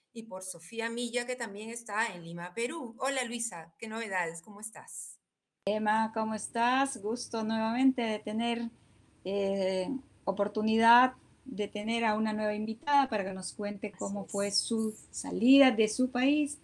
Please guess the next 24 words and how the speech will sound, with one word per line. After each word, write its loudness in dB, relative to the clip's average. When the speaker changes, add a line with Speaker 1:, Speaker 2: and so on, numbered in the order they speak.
Speaker 2:
y -2
ahora 0
Speaker 1:
Claro. -8
Speaker 2:
en 0
su 6
país, 6
eh, 4
adoptivo, 4
para 0
que -2
nos -6
cuente 0
todos 0
los -2
detalles. -10
Speaker 1:
Así -4
es, -6
estamos -6
muy -6
curiosas, -6
muy -8
interesadas -8
en -14
saber -10